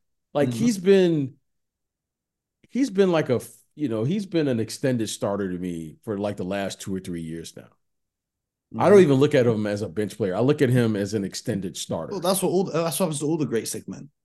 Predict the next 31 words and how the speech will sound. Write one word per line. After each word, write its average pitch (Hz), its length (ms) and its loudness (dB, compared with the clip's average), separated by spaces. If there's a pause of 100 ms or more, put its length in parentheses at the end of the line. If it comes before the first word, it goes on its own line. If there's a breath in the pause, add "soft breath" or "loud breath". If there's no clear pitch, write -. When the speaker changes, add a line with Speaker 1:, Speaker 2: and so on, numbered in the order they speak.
(340)
Speaker 1:
Yeah, 95 460 2
yeah, 87 200 -2
he 123 200 0
looks 123 240 -2
like 113 220 0
it. 98 120 -2
Speaker 2:
Like, 143 140 0
Speaker 1:
Yeah, 110 80 0
so 117 240 4 (140)
Speaker 2:
like - 60 -8
Manu 175 280 2
Ginobili, 147 440 2
how 139 140 -2
many 139 140 -2
six 120 240 -6
man 127 140 -2
of - 20 -4
the 117 100 -2
years 113 220 -2
did 107 80 -8
he 117 80 -2
win? 110 180 -2
But 107 120 -8
everyone 127 280 0
knew 135 140 4
he 110 140 -2
was 107 360 -8
a 113 60 -8
starting 110 460 -4
player. 117 360 -4 (140)
Speaker 1:
Yeah, 92 480 -2